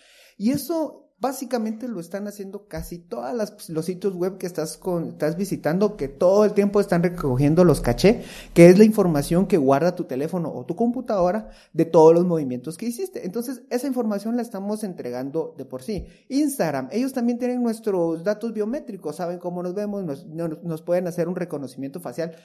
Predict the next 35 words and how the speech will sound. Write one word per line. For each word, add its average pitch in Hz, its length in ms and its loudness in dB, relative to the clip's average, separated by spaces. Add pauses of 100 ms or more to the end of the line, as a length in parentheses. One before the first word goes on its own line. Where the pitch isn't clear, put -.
(320)
súper 277 420 -2
fácil 233 280 -6
porque 170 240 -6
todo 202 180 -4
el 202 120 -4
tiempo 208 240 -2
nos 147 160 -6
estamos 160 340 -6
poniendo 143 320 -4
la 165 140 -4
cara 165 280 -4
para 127 220 -4
ver 147 360 -6
ahí 120 340 -8
cómo 135 260 -6
nos 147 180 -6
veríamos 135 400 -6
con 123 140 -10
el 113 100 -10
filtro 151 440 -8
del 185 160 0
coronavirus, 139 600 0
con 139 160 -2
el 127 100 -4
filtro 143 440 -4
de 185 380 -2 (240)
los 147 180 0
chavos 156 260 2
cargando 147 400 -2
el 135 120 0
ataúd, 151 480 0
de, 151 240 -4
o - 20 -14
sea, 165 140 -12
cualquier, 185 580 -4